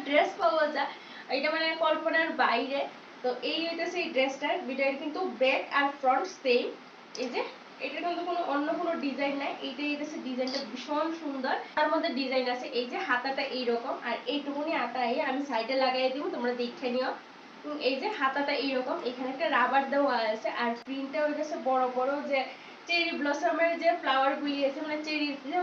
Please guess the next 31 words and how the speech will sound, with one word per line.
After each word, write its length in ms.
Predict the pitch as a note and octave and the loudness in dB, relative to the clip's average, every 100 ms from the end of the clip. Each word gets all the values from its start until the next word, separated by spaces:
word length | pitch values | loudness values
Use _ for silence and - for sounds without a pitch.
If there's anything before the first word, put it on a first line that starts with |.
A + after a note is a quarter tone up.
| F4+ | 0
ফ্লাওয়ার 300 | D4 C#4 C4+ C#4 | 2 6 6 4
গুলি 140 | C4+ C#4 | 0 0
আছে, 120 | - - C4 | -2 -4 -2
এইরকম 440 | C4 B3+ B3 D4 D4+ | 0 0 0 -4 -6
একটা 160 | C4 D4 B3+ | -10 -4 0
আলাদাই 360 | A#3+ C4 D4 D4+ - | 4 4 4 0 2
ভাইব 320 | A#3 A#3 C#4+ A3+ G3+ | 4 4 2 -2 -2
দে। 80 | A#3+ - - - - | -2 -4 -8 -10 -6
এটা 160 | C#4+ D#4 | -2 0
যে 60 | F4 E4 | 0 0
নিচের 340 | D#4+ D4+ G#4 G4+ G4 | 0 0 2 2 2
দিকটা 220 | F#4 D#4 | 0 0
আছে 140 | D#4 - - | 0 -2 -6
এটা 120 | D#4 F4 | 0 4
আরো 100 | E4+ C#4 C#4 | 6 4 2
বেশি 240 | C#4+ D#4+ D#4+ | 0 -2 -2
সুন্দর, 320 | C4+ A#3+ C#4 - | -2 0 0 0
আর 80 | B3+ B3 | 0 -2
ঘেরটাও 380 | C4+ C#4 - E4 E4+ | -4 -2 4 4 4
কিন্তু 180 | F4 E4 - C4 | 0 -2 -2 0
অনেক 360 | C#4+ D#4 D#4+ E4+ B3 A3+ | 0 2 2 2 -2 2
বড়, 180 | C4 C4 C4+ | 4 4 0
এইরকম 300 | C#4 C#4 C#4 C#4 | -2 -2 -2 -2
না 60 | C#4+ D4 | -2 -2
যে 60 | D4+ | -6
ছোট 200 | C#4 B3+ C4+ C#4 - - - C#4+ | -6 -4 0 -2 -2 -12 -6 2
হাঁটলে 300 | C#4 C#4 D4 | 4 4 0
পইড়া 220 | D#4 C#4 C4 | 0 2 2
যাবো, 140 | C4+ C#4+ D4+ C4 | 2 -2 -4 -4
এইরকম 340 | C4+ C4+ C4 B3 | 0 0 0 -2
না, 60 | B3 | 0